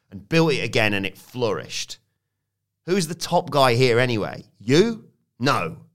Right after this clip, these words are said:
The only time you'll be on top is if we wait around long enough for Tony Khan to have a daughter that you marry." He said, "Look, last time I was here in Chicago, I gave out ice cream bars.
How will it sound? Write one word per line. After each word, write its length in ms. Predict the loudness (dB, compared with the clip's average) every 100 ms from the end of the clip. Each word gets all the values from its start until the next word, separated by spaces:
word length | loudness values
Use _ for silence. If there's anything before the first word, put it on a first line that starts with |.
| _ _ _ _ _ -8
The 80 | -4
only 140 | -4
time 240 | -2 0
you'll 180 | 2 2
be 140 | 2 -2
on 160 | -4
top 280 | -6 -6 -6
is 100 | -8
if 120 | -8
we 200 | -8 -10 -12 _
wait 260 | -4 -2 0
around 320 | -2 -2 0
long 180 | 0 0
enough 240 | -6 -8
for 180 | -8 -10 -10 _ _
Tony 300 | -4 -2 -2
Khan 280 | -2 -2 -2
to 60 | -2
have 160 | -4
a 60 | -4
daughter 400 | -2 0 0 0
that 120 | -2
you 220 | -6 -6
marry." 720 | -4 -2 0 0 -2 -6 -10 -16 _ _ _ _ _ -20 _ _ _ _ _ _
He 80 | -2
said, 260 | 0 2
"Look, 340 | 2 0 -6 -20 _ _ _ _ _ _ _
last 200 | -6 -2
time 160 | 2 2
I 60 | 2
was 100 | 2
here 180 | 2
in 60 | 2
Chicago, 500 | -2 0 2 2 4
I 100 | 2
gave 260 | 2 0 2
out 180 | 0
ice 280 | 2 0 0
cream 280 | -4 -6 -4
bars. 520 | -4 -4 -4 -8 -10